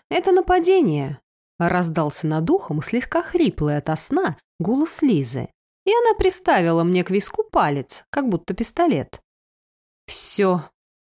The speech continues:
я ранен в самое сердце», схватился я за грудь.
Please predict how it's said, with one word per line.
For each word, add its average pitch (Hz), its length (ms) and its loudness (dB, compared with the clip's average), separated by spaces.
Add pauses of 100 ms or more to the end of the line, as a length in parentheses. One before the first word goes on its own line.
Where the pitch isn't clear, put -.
я 175 400 4
ранен 320 800 2
в - 60 -16
самое 247 800 2
сердце», - 1080 -2 (320)
схватился 160 640 -2
я 165 220 -2
за 226 160 -2
грудь. - 520 -6